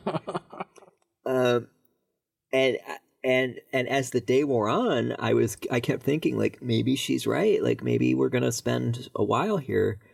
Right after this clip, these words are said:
Speaker 2: But then as I was playing that little ball, like, hit the ball on the string game,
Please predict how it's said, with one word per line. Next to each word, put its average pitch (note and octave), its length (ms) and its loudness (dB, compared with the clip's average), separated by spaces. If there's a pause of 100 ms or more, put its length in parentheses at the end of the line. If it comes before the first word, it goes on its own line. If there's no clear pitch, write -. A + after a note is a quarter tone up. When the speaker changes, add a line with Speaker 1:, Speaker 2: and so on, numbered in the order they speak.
(300)
Speaker 2:
But A#2 120 2
then C3 160 2
as C3+ 140 0
I B2 80 4
was A2+ 140 2
playing B2+ 680 -2 (680)
that A2+ 200 -2
little A#2 180 4
ball, A#2+ 540 2
like, E2+ 220 -2
hit A#2+ 180 -6
the A2+ 60 0
ball G#2+ 240 2
on G2+ 140 -2
the F#2+ 80 -4
string B2+ 580 -4
game, G2 440 0